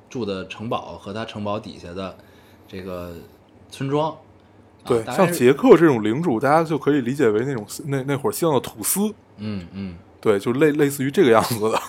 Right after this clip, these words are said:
Speaker 1: 对，然后呢，
Speaker 2: 对。
Speaker 1: 他有自己的那种欧式的花园啊，
Speaker 2: 嗯。
Speaker 1: 两边对称的那种，就园艺的装饰啊什么的这些东西。
Speaker 2: 嗯，嗯。
Speaker 1: 反正我去之后呢，我是，怎么说呢？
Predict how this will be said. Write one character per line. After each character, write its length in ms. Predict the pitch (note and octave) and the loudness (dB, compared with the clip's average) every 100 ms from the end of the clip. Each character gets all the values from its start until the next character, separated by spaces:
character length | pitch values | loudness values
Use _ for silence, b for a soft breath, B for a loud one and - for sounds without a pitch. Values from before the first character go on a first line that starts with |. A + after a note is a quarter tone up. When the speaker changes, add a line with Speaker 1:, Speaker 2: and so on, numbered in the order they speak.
| - | -8
Speaker 1:
对， 200 | G#2 E2+ - - | -8 -8 -14 -16
然 160 | F#2+ G2+ | -12 -8
后 140 | G#2 | -8
呢， 100 | G2 | -4
Speaker 2:
对。 100 | A2+ G#2+ F2 | -4 -6 -10
Speaker 1:
他 140 | - A#2 | -10 -8
有 160 | F#2+ | -8
自 220 | F#2 - | -10 -12
己 120 | G2 F2 | -12 -12
的 80 | |
那 120 | F#2 G2 | -12 -12
种 80 | F2+ | -4
欧 180 | A#2+ A#2 | -4 -4
式 220 | - A2 | -6 -8
的 80 | G2 | -6
花 200 | A#2 A#2+ | -4 -4
园 100 | F#2+ | -4
啊， 220 | F2 G#2 | -6 -8
Speaker 2:
嗯。 40 | |
Speaker 1:
两 140 | G2+ F#2 | -8 -8
边 160 | G#2 A2+ | -8 -6
对 120 | A#2 | -6
称 240 | - B2+ | -6 -8
的 100 | F#2+ | -8
那 80 | F#2 | -12
种， 120 | F2+ D#2+ E2 F2+ - | -14 -16 -18 -20 -16
就 120 | F#2+ F2+ F2+ | -16 -16 -16
园 260 | F#2 F2 F#2 | -14 -14 -10
艺 100 | A2 | -10
的 80 | F2+ | -10
装 240 | G#2+ A2+ | -10 -10
饰 180 | A#2+ B2+ | -8 -10
啊 180 | E2+ D#2 | -10 -14
什 40 | |
么 80 | F2 E2 - | -18 -20 -20
的 20 | |
这 60 | - | -10
些 60 | B2+ | -10
东 100 | G2+ F2 | -10 -8
西。 60 | B2+ | -8
Speaker 2:
嗯， 80 | |
嗯。 60 | A2+ B B B B - | -10 B B B B -12
Speaker 1:
反 100 | D3 | -4
正 100 | A3+ | -2
我 120 | A#2 | -2
去 200 | - - | -4 -2
之 140 | F3+ A3 | 0 2
后 160 | A#3 | 2
呢， 220 | C#3 A2 G2+ | 0 -2 -4
我 360 | F#2+ G2 G2 | -6 -6 -4
是， 500 | G2 - E3+ B2 G#2 F2+ - - - | -6 -6 -4 -2 -4 -6 -14 -16 -16
怎 120 | - F#2 | -14 -14
么 60 | |
说 240 | - D#3 E3+ | -8 -4 -4
呢？ 180 | G#2 | -6